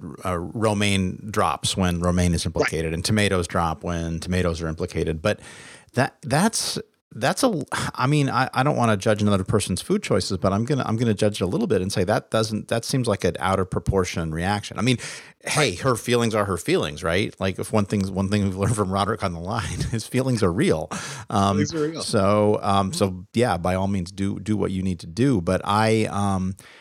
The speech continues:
Speaker 1: and I wonder if she can point, is, is, so, all right, so I understand it's the category, but is it, is it the cilantro? Is it the romaine? And if it's, that's the case, um,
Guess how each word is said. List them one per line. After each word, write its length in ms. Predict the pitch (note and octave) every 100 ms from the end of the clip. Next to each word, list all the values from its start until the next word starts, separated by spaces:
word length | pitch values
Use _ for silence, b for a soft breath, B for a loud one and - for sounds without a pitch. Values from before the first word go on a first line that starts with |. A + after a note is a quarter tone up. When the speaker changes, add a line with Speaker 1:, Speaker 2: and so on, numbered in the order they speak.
| -
Speaker 1:
and 120 | B2 B2+
I 20 |
wonder 640 | A#2+ C3 G3+ A2+ D#2+ E2+ b b b
if 160 | - B2+
she 160 | - C3+
can 160 | B2
point, 420 | G#2+ C3 B2+ B2
is, 160 | A#2+ A2+
is, 220 | A2+ A#2+
so, 180 | - B2
all 80 | A#2
right, 240 | A#2+ F#2
so 160 | - A#2
I 160 | F#2+
understand 320 | G#2 G#2+ A2+ G2+
it's 120 | -
the 60 |
category, 600 | F#2 A#2+ A#2 G#2+ E2+ E2
but 180 | F2 G#2
is 220 | D#3 E3
it, 260 | D3+ G2 - _
is 160 | D#3+ F#3+
it 180 | D#3+ G#2
the 80 | G#2
cilantro? 580 | - F2+ E2+ E2+ D2 -
Is 160 | A2 A2+
it 140 | A#2
the 80 | G2
romaine? 520 | F2 E2+ B2 C#3 -
And 140 | G2+
if 80 | G2
it's, 100 | G2+
that's 220 | A#2 A#2+
the 100 | -
case, 600 | - - G3+ G#2 F#2 - - B B B -
um, 240 | G#2+ G#2